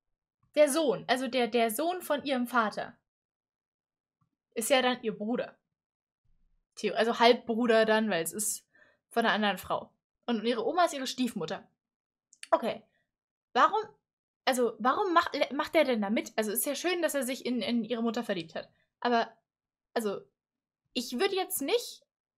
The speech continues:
meinem Vater die Freundin ausspannen. Mein Vater ist dann so traurig, dass er nach Europa zieht.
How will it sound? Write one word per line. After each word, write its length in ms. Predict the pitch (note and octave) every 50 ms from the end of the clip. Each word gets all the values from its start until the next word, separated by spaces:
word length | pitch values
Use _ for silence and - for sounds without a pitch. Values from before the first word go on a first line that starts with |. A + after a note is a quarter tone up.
| _ _ _ _ _ _ _ _ _ _ _ _ _ _ _ _ _ _ _ _ -
meinem 260 | A#3 C4+ C4 C4 B3
Vater 420 | B3 C4 C#4 D#4 F#4 G#4 G#4 G#4 F4
die 60 | E4
Freundin 460 | - - D#4+ E4 F#4+ G4 G4 D#4+ -
ausspannen. 680 | - A#3 A#3 A3+ - - - A3+ A3+ A3+ C4 D#4 - - _ _ _ _
Mein 200 | A3+ C4 B3+ B3
Vater 340 | - D4+ E4 F4+ F#4 F4+
ist 120 | - - -
dann 120 | C#4+ C4 B3
so 120 | D#4+ F#4+
traurig, 500 | G4 - - E4 E4 D#4+ B3+ C4 D4 -
dass 120 | B3+ C4+
er 100 | C#4 C#4+
nach 260 | C4+ B3 A3 G#3+ - -
Europa 800 | A3 A3 A3 A3 G#3 G#3 C#4+ G#4+ A#4+ A#4+ D#4 C4 G#3+ G3 -
zieht. 460 | - - - A3 G#3+ A#3+ - - -